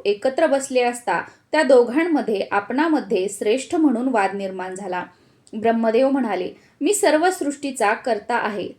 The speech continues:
त्यामुळे मी श्रेष्ठ आहे." त्यावर विष्णू म्हणाले, "मी त्या सृष्टीचा पालनकर्ता व तारणहार आहे,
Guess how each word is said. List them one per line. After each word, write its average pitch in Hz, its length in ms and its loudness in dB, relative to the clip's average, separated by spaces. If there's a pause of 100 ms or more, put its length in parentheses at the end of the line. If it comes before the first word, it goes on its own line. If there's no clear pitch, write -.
त्यामुळे 220 480 0
मी 208 240 -2
श्रेष्ठ 220 460 -2
आहे." 180 280 -6 (400)
त्यावर 220 460 2
विष्णू 202 420 -6
म्हणाले, 196 400 0 (320)
"मी 330 220 0
त्या 370 140 4
सृष्टीचा 302 680 0
पालनकर्ता 220 960 0
व 214 120 -4
तारणहार 277 640 2
आहे, 202 300 -2